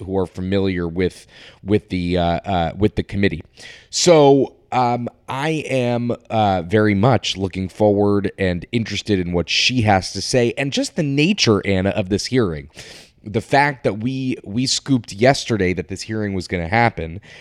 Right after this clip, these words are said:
um, the, the fact that they are doing this hearing in the middle of a recess, they had not planned to do this hearing at all, and, um, they announced it yesterday, kind of in the middle of this congressional recess. They were planning on not doing any hearings until July,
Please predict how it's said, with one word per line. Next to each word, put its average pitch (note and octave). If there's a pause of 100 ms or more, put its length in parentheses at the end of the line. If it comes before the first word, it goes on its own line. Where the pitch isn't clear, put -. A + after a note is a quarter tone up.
(200)
um, G2
the, G#2
the F#2+
fact C3+
that A#2
they A2
are G2
doing A#2+
this F#2+
hearing F#2
in G2
the F2+
middle A#2
of G#2
a G#2
recess, F#2
they F#2
had F#2+
not G#2
planned G2
to -
do G2+
this E2+
hearing F#2+
at F2+
all, A2+ (480)
and, G2
um, G2
they G2+
announced A2
it A2
yesterday, F#2+ (260)
kind A2
of F#2+
in G2
the F#2+
middle A2
of B2
this B2
congressional A2+
recess. G2
They F2+
were F2+
planning A2
on F#2+
not G#2
doing G2
any A2
hearings A2+
until G#2+
July, G#2+